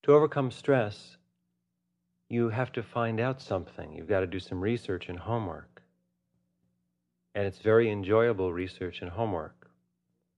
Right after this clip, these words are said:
You need to find out who you are today, what it is that you would like to do today, and what things you really don't want to do today.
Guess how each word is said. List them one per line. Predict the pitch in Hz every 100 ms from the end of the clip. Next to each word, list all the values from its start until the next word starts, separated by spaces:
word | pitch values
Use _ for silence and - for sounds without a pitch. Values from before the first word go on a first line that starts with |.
| _ -
You | 98
need | 98 95
to |
find | 104 101 98 87
out | 82 80 - _ _ _
who | - - 127
you | 131 123
are | 104 92 78 71 - _ _ _ _ -
today, | 107 95 80 - - _ _ _ _ _ _ _ _ _ _ _ _ _ _ _ _ _ _ _ _ -
what | 101 113
it | 110
is | 107 98
that | 98
you | 95 98
would | 92
like | 95 101 80 - - _ -
to | -
do | 101 104 90
today, | - 92 92 78 80 104 - _ _ _ _ _ _ -
and | 107
what | 113 -
things | - 117 110
you | 117
really | 110 113 110
don't | 110 139 135
want | 98 92
to | 85
do | 92 87
today. | 87 95 87